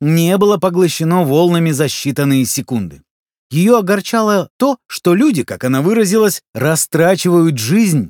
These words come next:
в тщетной погоне за счастьем. Счастье — это прекрасно,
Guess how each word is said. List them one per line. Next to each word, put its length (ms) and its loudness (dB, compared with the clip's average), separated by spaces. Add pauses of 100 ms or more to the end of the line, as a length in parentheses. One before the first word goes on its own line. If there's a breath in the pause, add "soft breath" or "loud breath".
(140)
в 160 -14
тщетной 720 0
погоне 480 0
за 160 -2
счастьем. 640 -10 (460)
Счастье — 580 -4
это 200 -4
прекрасно, 680 -2